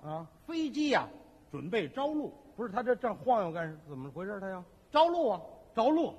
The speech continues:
Speaker 2: 啊。
Speaker 1: 飞机降落。
Speaker 2: 对。
Speaker 1: 这飞机降落怎么降落，知道吗？
Speaker 2: 这不知道。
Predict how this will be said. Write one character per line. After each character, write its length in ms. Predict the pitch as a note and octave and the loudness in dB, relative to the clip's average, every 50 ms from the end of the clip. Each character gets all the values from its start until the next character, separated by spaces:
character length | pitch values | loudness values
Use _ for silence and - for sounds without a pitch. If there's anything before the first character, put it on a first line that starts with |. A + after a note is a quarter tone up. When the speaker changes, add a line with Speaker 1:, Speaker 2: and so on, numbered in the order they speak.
| - | -4
Speaker 2:
啊。 240 | - G3+ A3 A3 F#3+ - - | 0 2 2 2 0 -2 -2
Speaker 1:
飞 160 | - B3 A#3+ | 0 2 2
机 220 | A3 A#3+ A#3+ A3+ G3 - - | 2 2 0 0 -2 2 4
降 200 | A#3 G3+ G3+ A3 | 6 6 6 6
落。 180 | A3+ F3+ C#3 - - - - | 2 2 0 0 -8 -12 -6
Speaker 2:
对。 220 | - C4+ B3+ A3 - - - - - - - | -4 -2 -2 -2 -4 -10 -20 -20 -10 -6 -4
Speaker 1:
这 80 | A3+ | -4
飞 240 | - - C#4 C#4+ C4 | -2 2 2 2 2
机 180 | A#3+ C4+ C4+ B3+ | 2 2 0 4
降 220 | - C4+ A#3 A#3+ | 4 4 4 6
落 540 | C4 C4+ B3+ A3+ G3+ F#3 F3+ E3+ E3+ E3 D#3 | 6 8 8 10 10 8 8 8 6 4 4
怎 160 | - - B2 | 0 -4 -8
么 80 | B2+ C#3 | -6 -2
降 180 | - A3+ G#3 | 0 0 0
落， 140 | G3 F#3 E3+ | 0 -2 -6
知 120 | D3 F3+ | -6 -8
道 80 | F#3 F3 | -10 -10
吗？ 200 | D#3+ C#3+ C3+ C3+ - _ _ _ _ _ _ _ - - | -10 -10 -12 -14 -16 _ _ _ _ _ _ _ -18 -14
Speaker 2:
这 160 | G2+ C3 B2 A2+ G#2 - - - | -10 -10 -10 -10 -10 -14 -18 -16
不 80 | B2+ A2+ | -14 -14
知 140 | A2 A2 | -12 -10
道。 120 | A2+ G#2 | -12 -12